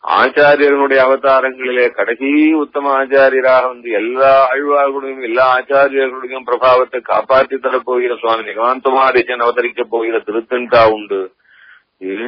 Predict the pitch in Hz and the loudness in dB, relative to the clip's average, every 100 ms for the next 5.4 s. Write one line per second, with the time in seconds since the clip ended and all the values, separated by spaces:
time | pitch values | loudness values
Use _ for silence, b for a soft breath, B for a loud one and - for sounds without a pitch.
0 | 131 104 - 120 - 156 127 120 135 135 | -2 0 2 4 6 6 2 0 -6 -4
1 | 120 117 117 107 104 101 101 98 95 120 | -4 -2 -2 -4 -4 -4 -2 0 2 4
2 | 147 151 147 135 131 127 123 123 120 113 | 4 4 4 2 4 2 2 0 0 -4
3 | 110 120 120 120 117 123 147 110 92 107 | -6 -2 0 -2 -4 -8 -4 -2 0 2
4 | 120 123 131 139 156 160 - 117 117 110 | 4 4 2 -2 -6 -12 -6 -6 -6 -6
5 | 104 98 113 123 | -4 0 2 2